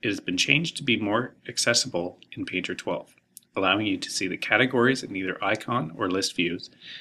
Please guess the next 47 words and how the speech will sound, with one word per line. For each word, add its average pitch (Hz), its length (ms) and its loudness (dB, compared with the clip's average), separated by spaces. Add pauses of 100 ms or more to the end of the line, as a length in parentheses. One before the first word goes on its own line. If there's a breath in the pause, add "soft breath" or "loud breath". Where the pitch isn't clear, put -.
(180 loud breath)
and - 140 -4
seeing 101 240 2
them 92 220 0
all 107 160 4
at 135 100 2
once. 95 360 -2 (100)
And 95 180 -8
while 95 180 0
you 92 140 0
switch - 360 2
categories, 92 580 0
the - 100 -4
variants 101 580 2
list 95 460 -2
on 92 140 -6
the 85 80 -6
right 107 340 2
allows 92 320 -2
you 98 60 -6
to 98 100 -6
select - 380 -4
a - 60 -20
brush - 300 -4
quicker. - 400 -10 (680 loud breath)
The - 60 -20
dab 107 220 2
and 117 120 2
stroke - 320 0
previews 98 380 0
are 92 60 -2
displayed 87 380 -6
at 85 100 -18
the - 80 -20
bottom 82 320 -6
of 82 160 -16
the 85 80 -16
list. - 400 -10 (1000)
So, 147 340 0 (540)
now 101 160 0
let's 104 180 -4
take - 220 0
a 101 60 -2
look 107 200 -2 (120)
at - 100 -6
the 87 80 -2
new 113 180 4
media 110 380 2